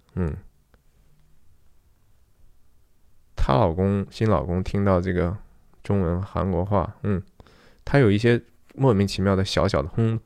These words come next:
哼，哈那样的声音，挺好玩的。他知道这个事情最关键的事情是他，因为他知道，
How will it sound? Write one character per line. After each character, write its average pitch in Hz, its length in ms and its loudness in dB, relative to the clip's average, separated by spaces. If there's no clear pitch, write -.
哼， 104 280 0
哈 104 240 0
那 110 120 4
样 101 180 6
的 87 80 0
声 87 280 -2
音， 90 60 -6
挺 92 160 -4
好 80 100 0
玩 - 260 -6
的。 - 60 -14
他 - 120 0
知 147 180 2
道 127 120 6
这 92 120 0
个 85 120 4
事 - 260 -2
情 80 200 -4
最 101 180 0
关 92 280 2
键 95 160 4
的 87 80 2
事 92 160 -4
情 82 180 -6
是 85 120 -4
他， 87 200 -2
因 98 120 2
为 107 100 2
他 - 140 -4
知 120 160 -2
道， 120 200 2